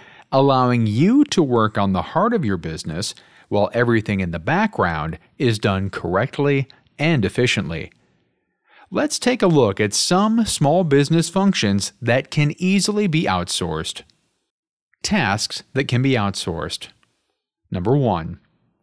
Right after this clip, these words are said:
accounting. Accounting is one of the most frequently outsourced functions for small business owners. If your products and services are your specialty,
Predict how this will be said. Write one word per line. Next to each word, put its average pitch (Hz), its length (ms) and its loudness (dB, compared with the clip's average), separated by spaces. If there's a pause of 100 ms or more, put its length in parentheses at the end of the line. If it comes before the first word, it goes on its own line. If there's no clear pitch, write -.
accounting. 135 640 0 (800)
Accounting 226 600 2
is 147 160 2
one 127 180 2
of 117 100 -4
the 107 80 2
most 107 400 2
frequently 185 720 0
outsourced 113 640 0
functions 104 560 -2
for 104 160 -2
small 101 280 0
business 104 420 -2
owners. 82 460 -6 (640)
If 123 240 0
your 143 220 4
products 156 560 0
and 110 120 0
services 117 560 0
are 92 120 0
your 95 240 2
specialty, 98 760 -2